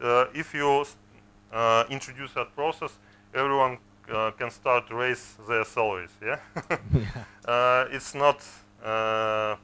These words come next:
Speaker 1: it's not happening in reality, because the, usually there are one or two people which are not, uh, uh,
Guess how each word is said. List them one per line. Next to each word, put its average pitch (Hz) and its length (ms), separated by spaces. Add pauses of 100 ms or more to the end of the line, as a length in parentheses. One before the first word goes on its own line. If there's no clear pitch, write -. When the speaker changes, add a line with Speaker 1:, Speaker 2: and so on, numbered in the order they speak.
(500)
Speaker 1:
it's - 160
not 131 140
happening 123 440
in 110 220
reality, 117 480 (680)
because 135 520 (260)
the, 123 320 (400)
usually 151 380
there 123 220
are 120 100 (240)
one 143 280
or 131 100
two 131 440 (140)
people 123 440 (200)
which - 320
are 113 280 (460)
not, 120 320 (320)
uh, 113 320 (1120)
uh, 110 600